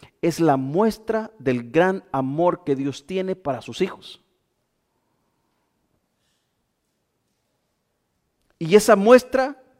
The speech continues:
la inten-, la intensificó con la vida de Cristo Jesús caminando en las calles polvorientas de Israel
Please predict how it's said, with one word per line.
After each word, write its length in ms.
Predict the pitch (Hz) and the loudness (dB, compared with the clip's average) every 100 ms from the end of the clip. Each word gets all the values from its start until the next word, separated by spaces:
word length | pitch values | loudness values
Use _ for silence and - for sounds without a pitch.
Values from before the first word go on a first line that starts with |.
| _ _ _ _ _ _ _ _ - | _ _ _ _ _ _ _ _ 2
la 160 | 147 160 | 6 6
inten-, 560 | 160 160 180 170 - | 4 0 0 -2 -2
la 160 | 151 165 | 4 6
intensificó 1300 | 160 147 170 - 175 165 - 269 320 - - _ _ _ _ _ | 6 2 0 0 -2 -2 4 6 6 0 -16 _ _ _ _ _
con 240 | 170 165 | 2 6
la 140 | 156 151 | 6 6
vida 680 | 156 254 254 254 254 - _ _ _ | 2 2 4 2 -2 -14 _ _ _
de 240 | 139 156 - | -4 -2 0
Cristo 320 | 247 294 339 | -4 -4 -4
Jesús 480 | 302 - 170 170 - _ _ _ - | -4 -2 -2 -4 -8 _ _ _ -2
caminando 800 | 170 165 165 214 269 262 277 - - _ - | 0 2 4 4 4 2 -2 -2 -14 _ -2
en 140 | 160 | 0
las 160 | 156 170 | 2 0
calles 320 | 175 175 165 | 2 2 0
polvorientas 640 | - 156 135 143 156 160 131 | 0 0 2 2 0 -2 -2
de 100 | 123 | 0
Israel 420 | 113 113 127 | 2 0 0